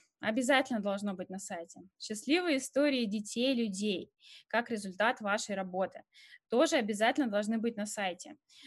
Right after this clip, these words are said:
То есть, если вы действительно кому-то помогли, э, какому-то ребёнку, собрали адресный сбор, не стесняйтесь об этом рассказать. То есть, пусть это не уходит у вас в какой-то личный архив,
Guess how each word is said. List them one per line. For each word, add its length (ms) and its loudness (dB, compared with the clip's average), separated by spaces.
То 80 -2
есть, 220 -4
если 260 2
вы 140 0
действительно 640 -4
кому-то 360 0
помогли, 640 0
э, 420 0
какому-то 380 0
ребёнку, 440 0
собрали 380 0
адресный 420 0
сбор, 360 0
не 160 8
стесняйтесь 680 -2
об 100 0
этом 200 2
рассказать. 500 0
То 60 -10
есть, 160 -14
пусть 280 -4
это 200 2
не 140 4
уходит 440 2
у 40 0
вас 360 2
в 40 -18
какой-то 320 2
личный 400 2
архив, 380 -2